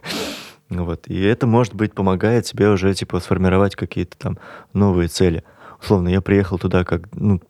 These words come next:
как дизайнер, который хочет работать в полиграфии, журналах. За то время, пока я там жил, этот бизнес почти полностью накрылся.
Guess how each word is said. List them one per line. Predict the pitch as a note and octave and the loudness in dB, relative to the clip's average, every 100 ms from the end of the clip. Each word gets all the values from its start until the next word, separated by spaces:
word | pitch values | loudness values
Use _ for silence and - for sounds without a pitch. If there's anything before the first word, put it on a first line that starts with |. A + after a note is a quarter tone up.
| - | -12
как | - F2+ | -8 -6
дизайнер, | E2+ E2+ G#2+ D3 B2 | -2 0 2 0 -2
который | A#2 G#2 G2+ | -2 -2 0
хочет | G#2 G2 - | 0 -2 -2
работать | F#2 F#2+ F#2+ F#2 | -2 0 -2 -6
в | - _ - - - - | -10 _ -20 -20 -12 -6
полиграфии, | F#2+ - F#2+ - G2 | -4 0 0 0 -4
журналах. | F#2+ F2 F#2+ G#2+ F#2 | -4 0 0 0 -2
За | F#2+ | -2
то | G#2 | 0
время, | G2+ G2+ | 2 2
пока | G2+ F#2+ F#2+ | 2 2 2
я | F2 | 2
там | F2+ E2+ | 2 2
жил, | G2+ C3 - - - | 2 0 -4 -16 -2
этот | F#2+ F2 | 0 0
бизнес | F2+ F#2 F2+ D#2+ - - | 0 0 0 -2 -8 -4
почти | F2+ - - | -2 -2 -2
полностью | G2+ F2+ E2 - | 2 2 0 0
накрылся. | E2+ - G#2 B2 A#2+ | 0 2 0 0 -4